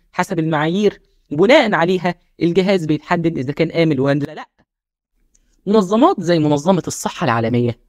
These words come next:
واللجان الدولية للحماية من الأشعة زي ال آي سي إن آي آر بي بيكون هدفها إنها تدرس مخاطر الإشعاعات دي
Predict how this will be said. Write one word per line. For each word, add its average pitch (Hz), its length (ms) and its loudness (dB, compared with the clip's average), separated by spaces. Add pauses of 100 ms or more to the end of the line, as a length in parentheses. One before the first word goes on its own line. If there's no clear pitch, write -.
واللجان 156 460 4
الدولية 160 460 4
للحماية 139 520 0
من 139 140 -2
الأشعة 110 480 -4 (200)
زي 123 200 2
ال 123 140 -2
آي 196 120 4
سي 180 320 -4
إن 160 120 2
آي 143 260 2
آر 131 160 4 (100)
بي 127 220 0 (240)
بيكون 294 340 2
هدفها 196 380 2 (260)
إنها 175 240 2
تدرس 202 420 2
مخاطر 208 400 2
الإشعاعات 123 600 0
دي 117 240 -6